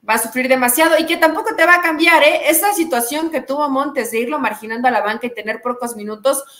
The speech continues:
lo vemos ayer cuando entra, ¿no? Completamente desconectado, Rafa. Y es que realmente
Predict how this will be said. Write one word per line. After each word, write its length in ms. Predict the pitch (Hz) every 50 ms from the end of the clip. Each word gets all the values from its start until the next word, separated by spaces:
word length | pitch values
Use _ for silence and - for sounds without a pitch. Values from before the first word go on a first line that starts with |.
| _ _ _
lo 100 | 220 220
vemos 300 | 240 247 262 277 285 277
ayer 280 | - 226 226 240 233
cuando 260 | 240 247 233 226 202
entra, 340 | 214 240 254 247 - 185 175
¿no? 220 | 190 220 247 247 -
Completamente 760 | 233 214 240 - 240 233 - 262 247 240 233 233 233 -
desconectado, 720 | 247 233 214 196 - - 196 196 190 _ 277 294 269 226 185
Rafa. 280 | 175 180 - - _ _
Y 100 | - 202
es 120 | 208 - -
que 180 | 269 262 254
realmente 420 | - 220 220 226 233 240 233 247